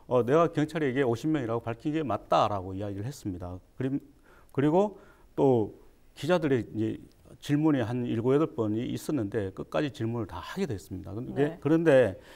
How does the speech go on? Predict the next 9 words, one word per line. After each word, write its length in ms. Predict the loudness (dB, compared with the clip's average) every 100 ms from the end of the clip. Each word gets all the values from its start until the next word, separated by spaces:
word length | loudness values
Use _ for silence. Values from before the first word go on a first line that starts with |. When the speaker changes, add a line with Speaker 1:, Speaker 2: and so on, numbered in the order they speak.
| -20 -10
Speaker 1:
이 80 | -6
친구를 340 | 0 4 4
보면서 600 | 4 0 0 2 2 2 -2
좀 420 | 2 2 0 -6 -20 -20 -20 -20 -6
그, 140 | -6 -6 -10 _ -20 _ _ -20 _ _ -20 _ -4
어, 280 | 0 2 4
이 220 | 2 2
젊은 300 | 0 0 0
친구들이 840 | -2 -2 -2 -2 -2 -2 -2 -4